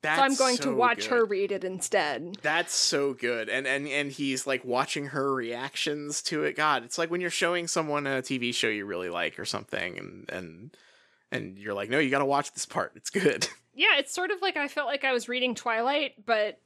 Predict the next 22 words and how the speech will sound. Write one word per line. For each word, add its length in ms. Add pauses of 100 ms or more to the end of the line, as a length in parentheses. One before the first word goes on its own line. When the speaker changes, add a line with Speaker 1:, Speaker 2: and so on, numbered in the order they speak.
(240)
Speaker 2:
like, 200
over 280
Edward's 480
shoulder. 580 (140)
<laughs> 80 (2500)
Speaker 1:
Oh 80
my 160
God, 300
it's, 120
like, 140
recursive. 600
It's 160
fractal. 600
This 140
is 140
getting 240
too 160
much. 560
Speaker 2:
I 100
know, 400
I 100
know. 520